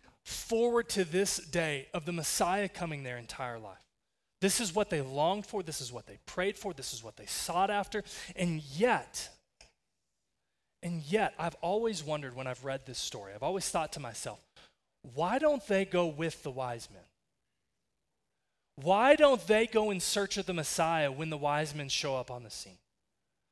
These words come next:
Why aren't they, um, uh, leading the way in this? Why, why, why do they just seem to be so indifferent towards what this news is? What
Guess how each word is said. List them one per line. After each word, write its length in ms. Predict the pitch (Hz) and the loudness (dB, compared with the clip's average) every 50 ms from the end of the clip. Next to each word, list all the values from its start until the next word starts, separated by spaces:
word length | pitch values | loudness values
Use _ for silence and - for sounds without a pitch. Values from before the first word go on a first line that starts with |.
| _ _ - - - - - - | _ _ -20 -20 -20 -20 -18 -8
Why 400 | 127 135 175 202 220 262 277 285 | 2 4 6 6 8 8 8 6
aren't 240 | 269 262 240 220 - 190 165 | 6 4 2 0 -2 -2 2
they, 400 | 165 190 190 202 208 202 190 - - - - - | 4 4 4 6 4 2 0 -2 -6 -12 -8 0
um, 240 | 170 165 165 165 160 - | 2 4 4 2 2 0
uh, 160 | 190 185 165 - 170 | 2 2 2 0 -2
leading 680 | 180 156 147 170 196 214 226 226 240 233 220 196 175 | -4 -2 0 2 4 4 4 4 2 0 0 -4 -4
the 160 | 156 165 165 | -4 -2 -2
way 580 | 147 139 156 165 165 156 143 127 123 131 135 - _ _ _ _ | 2 6 6 6 6 6 4 0 -2 -4 -8 -10 _ _ _ _
in 300 | - 196 190 185 185 170 | 2 4 4 4 4 0
this? 540 | 147 131 127 117 - - - - - - - - _ _ _ _ _ _ _ _ _ _ _ _ _ _ _ _ _ _ _ | -2 -4 -6 -6 -6 -8 -8 -8 -8 -10 -12 -16 _ _ _ _ _ _ _ _ _ _ _ _ _ _ _ _ _ _ _
Why, 380 | - 147 190 226 247 277 277 220 - | 2 6 6 8 8 6 4 2 2
why, 180 | 196 220 240 226 | 2 2 2 4
why 160 | 214 214 226 | 6 6 6
do 80 | 277 294 | 6 6
they 100 | 285 285 | 2 0
just 200 | 269 262 - - | 0 -2 -2 0
seem 180 | - 269 269 | 0 0 0
to 140 | 254 - 233 | -2 -4 -2
be 180 | - 247 240 - - - - - | 0 0 0 0 -2 -8 -12 -6
so 600 | - - - - - 254 262 269 269 277 269 220 - - _ | -2 0 2 6 6 8 8 10 8 8 6 4 -2 -6 _
indifferent 1000 | 233 240 233 220 185 151 - - 240 262 - - - 208 175 135 147 175 - - - - _ _ - | 0 2 2 2 0 -2 2 4 4 6 4 4 0 -2 -2 -2 -4 -8 -10 -14 -16 -20 _ _ -8
towards 680 | - - 262 269 277 240 185 156 156 160 - - - - - _ 156 143 | 0 4 4 6 6 6 6 4 2 -2 -4 -8 -8 -10 -18 _ -14 2
what 260 | 156 214 226 220 - | 4 4 4 4 2
this 240 | - 220 214 - - | 0 2 2 2 2
news 360 | 214 214 226 226 220 208 160 | 0 0 0 0 -2 -4 -4
is? 420 | 143 127 101 98 - - - - - _ _ _ _ _ _ _ _ _ _ _ _ _ _ _ _ _ _ _ _ _ _ _ _ _ | -6 -6 -8 -10 -12 -14 -14 -14 -16 _ _ _ _ _ _ _ _ _ _ _ _ _ _ _ _ _ _ _ _ _ _ _ _ _
What 340 | 147 180 240 254 262 285 | 2 6 6 6 6 4